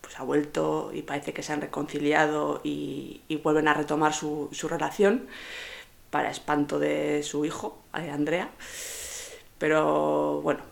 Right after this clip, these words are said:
ya veremos cómo, cómo va este tema. Eh, tenemos a Samu, que quiere ser gerente del mercado una vez que ya no está Javier y que hay que cubrir ese puesto. Y Carla parece que está arrancando, aunque aún todavía no tiene el puesto, el tema de los,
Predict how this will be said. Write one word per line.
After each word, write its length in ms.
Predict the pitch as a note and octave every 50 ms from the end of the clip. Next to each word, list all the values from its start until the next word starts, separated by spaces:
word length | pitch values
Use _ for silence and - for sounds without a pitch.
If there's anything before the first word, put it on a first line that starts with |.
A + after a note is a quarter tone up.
| - - -
ya 100 | E3+ D3+
veremos 320 | D3+ D3 D3 D3 D3+ D3 -
cómo, 380 | - D3+ D3 C#3+ C3+ D3 - -
cómo 200 | - D#3 D3+ D3
va 140 | C#3+ -
este 200 | - - - E3
tema. 320 | D3 - D#3+ E3 F#3+ G3 - - - - - - - - - - - - - - - _ _ _ _ -
Eh, 760 | G#3 G3 F#3+ F#3 F#3 F3+ F3 F3 F3 F3 E3+ E3+ E3 D#3+ D#3+
tenemos 360 | - F3 F3+ F#3 F#3+ F#3+ F#3
a 80 | G3 F3
Samu, 380 | - - F#3 G3 A3+ A#3+ B3 A#3+
que 260 | A3+ F#3+ E3+ D#3+ D#3+
quiere 220 | - F3+ E3 E3+
ser 220 | E3+ - F3+ E3+ F3
gerente 420 | - E3+ D3+ E3 F#3 G3 - F#3
del 140 | F3 E3+ E3+
mercado 420 | E3+ E3 E3 E3 - A3 A3+ A3
una 160 | G3+ F#3 E3
vez 160 | D#3+ D#3+ D#3+ D#3+
que 200 | D#3+ D#3 D3+ D3
ya 100 | D3 D3
no 80 | D3+
está 580 | D#3 D3+ - D#3 D3+ C#3+ C#3+ C#3 D3 C#3+ C#3+ - - - -
Javier 400 | - - - D3 D3 E3+ G3+ G#3+
y 100 | G3+ E3+
que 100 | - -
hay 60 | C#3+ D3
que 120 | D3+ D3
cubrir 280 | - D#3 D3 D3 D3+ D#3
ese 180 | D3+ F3 E3
puesto. 440 | E3 G3 G3 - - - G3+ G#3+ A3 -
Y 320 | - G3+ G#3 G#3+ G#3+ G#3+ G#3
Carla 400 | G#3+ A3 A3 A3+ A#3+ A#3+ A#3 A#3
parece 300 | G#3 G3+ G#3+ G#3+ A3 G#3+
que 80 | G#3
está 180 | G3+ - - G#3
arrancando, 460 | G3+ G#3 G3+ G3 G3 A3 A3 G#3+ G3
aunque 180 | E3+ D3+ - C3
aún 240 | B2+ C3+ D3 D3
todavía 240 | D3 D3 C#3+ D3+ D#3
no 80 | E3 E3+
tiene 160 | E3 F#3+ F#3
el 100 | F3+ F3
puesto, 380 | F3+ - G3 G3 - - G#3+ G#3+
el 80 | F#3+
tema 300 | - - D#3 D#3+ F3 F#3
de 60 | F3
los, 440 | D3+ D3 C#3+ C#3+ C#3+ D3 - - -